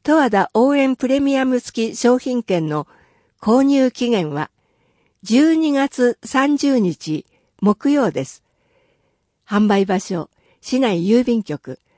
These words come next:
八号簡易郵便局、滝沢簡易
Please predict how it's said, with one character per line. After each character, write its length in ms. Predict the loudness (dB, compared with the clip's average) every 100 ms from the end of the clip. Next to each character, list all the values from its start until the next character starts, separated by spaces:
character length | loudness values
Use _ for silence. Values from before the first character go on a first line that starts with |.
| _ _ _ _
八 320 | -8 -6 -2
号 360 | -2 0 0 -2 -6
簡 220 | -6 -4
易 300 | -2 -2 -4 _
郵 200 | -2 -2
便 240 | -2 -4
局、 440 | -6 -10 -8 -12 -12 _ _ _ _
滝 260 | -6 -6 -4
沢 360 | -4 -2 -2
簡 260 | -4 -6 -4
易 340 | -2 -2 -4